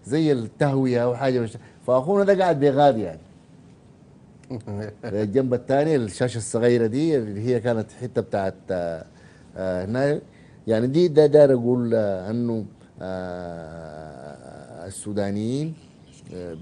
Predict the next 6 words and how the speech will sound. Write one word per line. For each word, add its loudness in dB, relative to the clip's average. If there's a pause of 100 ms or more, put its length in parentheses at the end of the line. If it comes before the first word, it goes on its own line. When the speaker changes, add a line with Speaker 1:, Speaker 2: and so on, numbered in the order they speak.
Speaker 1:
بيبتدعوا 2 (400)
حاجاتهم -4 (480)
و-، -6
وال-، -2
وال-، -4
القادر، 2